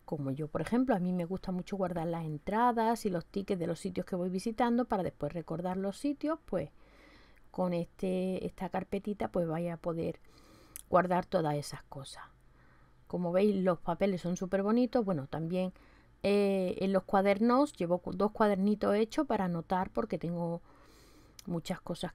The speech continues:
que, que luego me gusta anotarlas porque luego no me, me olvido. Entonces, mm, mi idea es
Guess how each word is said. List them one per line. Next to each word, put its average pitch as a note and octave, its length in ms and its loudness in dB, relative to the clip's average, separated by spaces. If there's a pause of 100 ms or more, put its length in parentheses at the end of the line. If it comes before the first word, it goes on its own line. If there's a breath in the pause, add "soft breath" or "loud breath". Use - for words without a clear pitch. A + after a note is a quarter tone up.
que, E3+ 580 -4 (220)
que F3 180 -4
luego E3 380 -2 (320 loud breath)
me - 100 2
gusta F#3 280 2
anotarlas G#3+ 520 4
porque F3 380 -2
luego F3 240 2
no F#3 120 2
me, E3 440 -2
me F3+ 180 -2
olvido. F3 360 2 (260 loud breath)
Entonces, G#3 520 2 (180)
mm, F#3 360 -2 (800 soft breath)
mi G3+ 160 2
idea A3 420 6
es D#4+ 240 -2